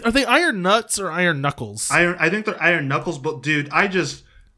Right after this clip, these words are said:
Speaker 2: me and Viv would just hack it out where, like, I barely dodged. I was like, "No, screw you. I'm gonna hit you as many times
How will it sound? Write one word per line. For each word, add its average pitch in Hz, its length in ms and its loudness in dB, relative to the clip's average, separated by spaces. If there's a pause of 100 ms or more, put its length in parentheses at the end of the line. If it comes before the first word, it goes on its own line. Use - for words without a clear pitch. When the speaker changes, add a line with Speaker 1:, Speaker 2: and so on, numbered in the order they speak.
Speaker 2:
me 175 400 -2
and 175 140 0
Viv 170 260 4
would 135 120 -4
just 139 200 -2
hack 160 460 0
it 160 160 -2
out 151 340 0
where, 143 180 0
like, 147 220 -4
I 160 120 4
barely 175 340 4
dodged. 156 260 4
I 165 40 0
was 151 160 -6
like, 147 140 -6
"No, 185 400 4
screw 202 400 -2
you. 190 200 2
I'm 175 80 -2
gonna 175 140 2
hit 220 200 -2
you 180 120 2
as 160 140 0
many 180 280 -4
times 165 640 0